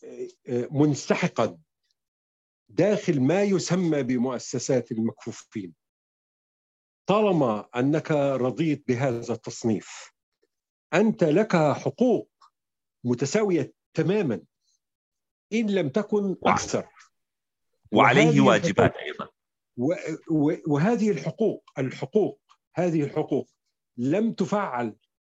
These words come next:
Speaker 1: بالرغم من أن حكومات العالم تباهت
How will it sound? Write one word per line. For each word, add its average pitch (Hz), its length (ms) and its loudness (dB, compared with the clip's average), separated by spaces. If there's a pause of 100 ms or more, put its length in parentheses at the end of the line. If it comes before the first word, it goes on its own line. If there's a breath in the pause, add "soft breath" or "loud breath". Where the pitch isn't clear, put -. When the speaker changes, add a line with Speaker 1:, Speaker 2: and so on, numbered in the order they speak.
(160)
Speaker 1:
بالرغم 180 440 2
من 175 300 2
أن 202 300 0
حكومات 170 680 -2
العالم 180 460 -2 (120)
تباهت 170 760 -2